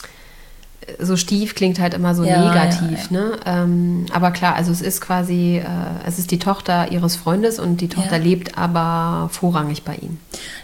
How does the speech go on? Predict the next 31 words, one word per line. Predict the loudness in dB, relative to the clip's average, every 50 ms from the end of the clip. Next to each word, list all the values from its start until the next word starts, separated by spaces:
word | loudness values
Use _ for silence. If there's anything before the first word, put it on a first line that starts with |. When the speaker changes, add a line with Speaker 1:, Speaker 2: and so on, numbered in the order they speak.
| -16 -4 0
Speaker 2:
Mit | 2 4 4
dem | 4 4 4
großen | 2 2 2 0 0
Unterschied | 0 0 0 0 0 0 -2 -2
finde | -2 -6 -2 2 4 6 6 4
ich, | 4 2 0 0 -2 -4
dass | -4 -4 -4 -4 -6 -8 -6 -4
die | -4 -2
schon | -2 -2 -2 -2 -2 -2
im | 0 0 0
Teenageralter | 2 2 0 0 0 0 0 0 0 0 -2 -2 -2 -2 -2 -2 -4
ist. | -4 -4 -8 -8 -10 -16 -18 -18 -18 -20 -20 -20 -20 -20 -20 -20 -14 -2
Speaker 1:
Genau, | 0 2 4 6 4 4
als | 4 2 -2 -4
die | -6 -4
zusammengekommen | -4 -2 -2 -2 -2 -4 -6 -6 -8 -6 -4 -4
sind, | -4 -2 -2
war | 0 0
die | 0 0
zehn, | 2 2 2 2 2
wurde | 2 2 2 2
gerade | 0 0 0 0 0 0
elf | 0 0 0 2 0 0 0 0
und, | -2 -2 -2 -4 -6 -2
ähm, | 0 0 0 2 0 0 -2
ist | -2 -4 -2 0
je-, | 0 0 2 2
wird | 0 2 2
jetzt | 0 0 2
aber | 0 0 0 2
siebzehn. | 2 2 0 -2 -8 -6 -4 -4 -4 -4